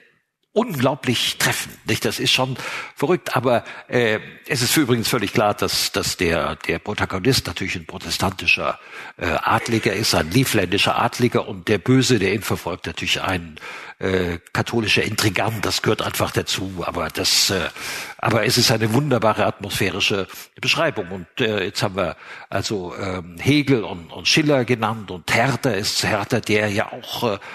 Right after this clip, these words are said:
bekannt ist, dass er so ein großes Verständnis hat für die Völker, für die Eigenheiten der Völker, für die Tradition, für die Sprachen. In Italien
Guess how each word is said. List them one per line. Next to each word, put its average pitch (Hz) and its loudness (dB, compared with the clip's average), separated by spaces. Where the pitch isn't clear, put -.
bekannt 143 0
ist, 123 2
dass 117 2
er 117 2
so 127 -2
ein 117 -6
großes 139 -4
Verständnis 120 0
hat 110 2
für 117 2
die 110 -4
Völker, 127 2
für - -4
die - 0
Eigenheiten 117 0
der 110 2
Völker, 127 2
für - -4
die - -4
Tradition, 139 0
für 120 -2
die 113 -4
Sprachen. 113 0
In 87 2
Italien 156 2